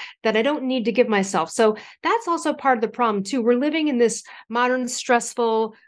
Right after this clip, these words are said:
uh, looking at the phone, everything's distracting us, multitasking universe that is very unaligned with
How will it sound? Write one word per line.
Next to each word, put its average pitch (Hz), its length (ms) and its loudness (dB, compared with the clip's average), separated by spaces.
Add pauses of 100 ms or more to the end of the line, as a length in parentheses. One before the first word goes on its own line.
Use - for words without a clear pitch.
uh, 196 260 2 (220)
looking 254 300 2
at 240 120 0
the 226 80 -6
phone, 247 360 0
everything's 233 500 0
distracting 233 580 -2
us, 226 220 0
multitasking 220 920 -2
universe 214 560 0
that 214 280 -2
is 233 220 2
very 269 500 0
unaligned 196 640 0
with 185 260 0